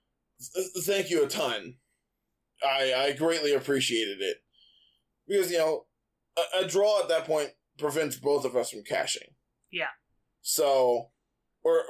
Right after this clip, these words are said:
Speaker 1: uh, prevents either of us from cashing. So him conceding means I still have a s-, uh, a chance to cash. So I then, that puts me at two and three. I then play against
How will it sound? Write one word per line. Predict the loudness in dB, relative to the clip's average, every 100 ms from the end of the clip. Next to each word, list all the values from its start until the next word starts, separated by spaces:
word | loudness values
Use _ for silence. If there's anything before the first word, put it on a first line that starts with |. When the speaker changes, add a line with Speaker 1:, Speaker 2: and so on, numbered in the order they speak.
| -6
Speaker 1:
uh, | -4 -2 -2
prevents | 0 2 0 -2 -2
either | 0 2
of | 2
us | 0 -6
from | -8
cashing. | -4 -2 -2 -6 -10 _ _ _ _ _
So | 0 2 2 2
him | 2 0
conceding | 0 0 0 0 0 -4 -4
means | -2 -2 0
I | 0 0
still | 2 2
have | 2
a |
s-, | -2 -2 0
uh, | 4 4 4
a | 2
chance | 2 0 -2
to | -6
cash. | -2 -2 0 -2 -4 -10 _ _ _ _ _ _ _ _ _ _ _ _ _ _ -6
So | 0 4 4 4
I | 2 0
then, | 2 0 2 0 -2 -6 -12 -18 -20 _ _ _ _ -8 -2
that | 0
puts | 0 0
me | -2
at | 0
two | 2 2
and | 2
three. | 2 2 2 0 -4 _ _ _ _ _ _ _
I | -2 -2 0
then | 0 0 0
play | 2 2 2 0
against | 0 -2 -2 -4 -6